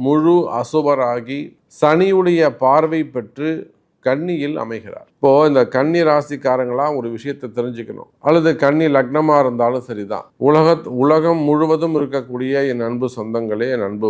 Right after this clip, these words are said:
பக்தர்களே, இந்த கன்னியில மட்டும் செவ்வாய் இருந்தால்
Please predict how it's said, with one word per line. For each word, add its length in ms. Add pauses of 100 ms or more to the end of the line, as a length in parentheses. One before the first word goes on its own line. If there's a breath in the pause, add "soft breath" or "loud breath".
(100)
பக்தர்களே, 580 (280)
இந்த 140 (120)
கன்னியில 460
மட்டும் 280 (120)
செவ்வாய் 480
இருந்தால் 520